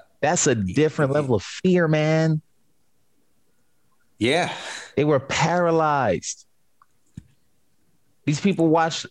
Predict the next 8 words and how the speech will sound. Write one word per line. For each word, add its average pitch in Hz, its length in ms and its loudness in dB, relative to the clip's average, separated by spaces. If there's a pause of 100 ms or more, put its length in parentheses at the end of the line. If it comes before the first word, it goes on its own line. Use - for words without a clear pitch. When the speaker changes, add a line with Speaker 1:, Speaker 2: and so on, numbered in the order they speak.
Speaker 1:
watched 151 540 0
this 151 240 0
motherfucker 147 720 0
shoot - 360 0
a 127 120 2
child 139 920 0
four 156 400 2
times 147 840 -2